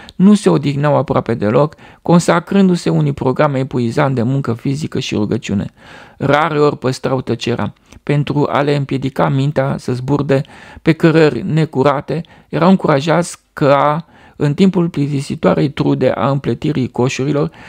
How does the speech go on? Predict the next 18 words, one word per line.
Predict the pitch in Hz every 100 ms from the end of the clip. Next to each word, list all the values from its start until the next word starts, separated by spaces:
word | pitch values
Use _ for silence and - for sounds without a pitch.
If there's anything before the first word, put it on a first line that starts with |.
| -
să | - 180
cânte | - 175 143
neîncetat | 139 135 127 - 143 -
rugăciuni | 127 120 123 131 139 143
sau | - 127
versete | 131 120 127 139 127
din | 123
Scriptură. | 123 120 - 120 110 - _ - - -
A | 151
idoma | 175 185 185 180 175 -
unor | 160 156 147
lanțuri | 151 151 139 - 123
zornăitoare, | 123 127 123 117 - 147 143 139 - - -
cântecul | - 208 170 156 147 -
îi | 151
păzea | - 131 147 147
de | 135
păcate | 135 123 - 160 160 147